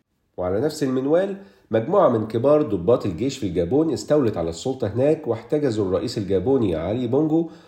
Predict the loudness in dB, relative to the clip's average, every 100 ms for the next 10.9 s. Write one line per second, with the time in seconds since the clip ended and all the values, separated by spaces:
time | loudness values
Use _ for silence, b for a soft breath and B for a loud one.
0 | B -2 -2 -2 0 0 0 -6 -4 -4
1 | -4 -2 2 2 2 0 -2 -4 -4 -8
2 | -12 b b b 2 4 4 2 0 -2
3 | -4 -2 -2 0 2 4 4 2 0 0
4 | -2 0 -2 -2 -4 -8 -18 _ _ _
5 | _ _ 0 0 4 2 2 2 2 2
6 | -4 -2 -4 -2 -2 0 -2 -2 -2 -2
7 | -2 -2 -2 -2 0 0 0 0 -2 -2
8 | -6 -8 0 0 2 -2 -4 -6 -6 -2
9 | -2 -2 -4 -8 -12 _ _ _ _ _
10 | _ -14 -6 0 2 2 2 2